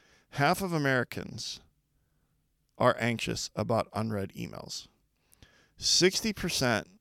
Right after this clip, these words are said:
of Americans think it is important to have no unread emails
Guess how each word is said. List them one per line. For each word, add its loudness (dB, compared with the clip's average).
of 2
Americans 0
think -2
it -2
is -2
important -2
to -4
have 0
no 4
unread 0
emails -4